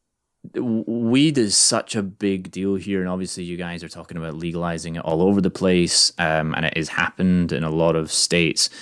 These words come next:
But at home, it was not something we grew up with. It's, I still find it kind of funny when people talk about it,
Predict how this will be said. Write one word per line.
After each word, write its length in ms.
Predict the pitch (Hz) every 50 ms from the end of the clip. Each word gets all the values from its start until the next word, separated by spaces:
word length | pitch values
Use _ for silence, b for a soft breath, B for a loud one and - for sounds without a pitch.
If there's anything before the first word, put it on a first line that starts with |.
| B B B B B B _ -
But 280 | 110 101 92 - -
at 160 | 101 95 - -
home, 680 | - - - 131 143 143 143 135 120 110 98 92 -
it 100 | - 101
was 200 | 78 98 95 85
not 300 | 101 101 104 110 107 -
something 300 | - 117 107 107 104 98
we 120 | 95 92 87
grew 220 | 85 85 82 90
up 180 | 98 - - 78
with. 300 | 78 76 76 - - -
It's, 240 | - 87 - - - -
I 180 | 98 104 113 120
still 300 | 117 - - 131 131 120
find 340 | - - 117 110 107 104 98
it 200 | 95 - - -
kind 400 | - - 92 90 90 87 87 85
of 320 | 82 80 76 - - - b b b b b b b b b
funny 540 | - - - - - 87 85 90 90 92
when 200 | 92 90 87 82
people 280 | 82 - 90 - 78 80
talk 300 | - - 87 85 - -
about 360 | 95 87 87 87 87 87 -
it, 220 | 110 110 - -